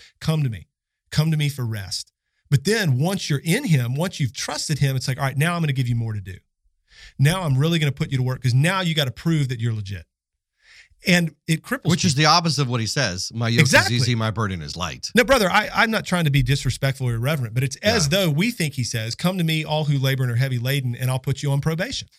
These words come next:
Speaker 2: <laughs>
Speaker 1: "And I'll give you more to do." You know,
Speaker 2: By the way,
Speaker 1: "Take
Speaker 2: there's
Speaker 1: my"
Speaker 2: an episode on that. Go listen to it. Christian,
Speaker 1: Yeah.
Speaker 2: you're not on probation.
Speaker 1: Yeah. "Take my yoke
Speaker 2: Yeah.
Speaker 1: upon you and learn from me, for I'm severe and exacting in heart, and you'll find anxiety for your souls."
Speaker 2: <laughs> That's
Speaker 1: You know, that's,
Speaker 2: right.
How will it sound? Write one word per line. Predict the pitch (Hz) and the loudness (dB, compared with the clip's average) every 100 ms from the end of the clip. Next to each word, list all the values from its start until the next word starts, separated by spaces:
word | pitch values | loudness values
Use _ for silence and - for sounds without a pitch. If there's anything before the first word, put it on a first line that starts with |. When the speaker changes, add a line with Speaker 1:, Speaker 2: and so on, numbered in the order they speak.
| - | -8
Speaker 2:
<laughs> | 143 - 139 - 165 - - 165 | -8 -4 -6 -4 -6 -4 -6 2
Speaker 1:
"And | 165 | 4
I'll | 160 165 | 6 4
give | 160 170 | 4 4
you | 165 | 6
more | 151 151 170 | 6 4 4
to | 180 | 2
do." | 214 254 95 - - - | 0 -2 -4 -10 -20 0
You | 160 | 4
know, | 139 | 6
Speaker 2:
By | |
the | 139 | 6
way, | |
Speaker 1:
"Take | 135 | 6
Speaker 2:
there's | 131 147 | 6 4
Speaker 1:
my" | 147 | 4
Speaker 2:
an | |
episode | 147 156 139 127 | 2 2 0 0
on | 117 | -2
that. | 110 | -2
Go | 104 | -2
listen | 113 127 - | -4 -4 -4
to | 110 | -6
it. | 95 | -4
Christian, | 139 135 | -4 0
Speaker 1:
Yeah. | 196 | 2
Speaker 2:
you're | 107 | 2
not | 110 107 | 0 -2
on | 104 | -2
probation. | 104 92 101 143 | -4 -6 -4 -2
Speaker 1:
Yeah. | 156 - | -2 -2
"Take | - 202 | 2 2
my | 208 196 | 2 0
yoke | 175 190 | 0 -2
Speaker 2:
Yeah. | |
Speaker 1:
upon | 165 196 185 | -4 -2 0
you | |
and | 170 | 0
learn | 165 190 | 0 -2
from | 156 | -2
me, | 147 | -2
for | 143 | -2
I'm | 156 | -2
severe | 151 147 127 170 | 0 0 2 2
and | 180 | 2
exacting | 143 123 165 - 151 | 2 2 2 0 2
in | 139 | 2
heart, | 127 185 | 2 0
and | 139 | 2
you'll | 143 | 0
find | 143 151 139 | 0 -2 0
anxiety | 135 135 143 151 120 | 0 0 0 0 -2
for | 113 | -2
your | 104 | -4
souls." | 101 98 - - | -6 -8 -10 -10
Speaker 2:
<laughs> | |
That's | 104 92 113 | -8 -8 2
Speaker 1:
You | 170 | 4
know, | |
that's, | 170 - | 4 2
Speaker 2:
right. | - | -2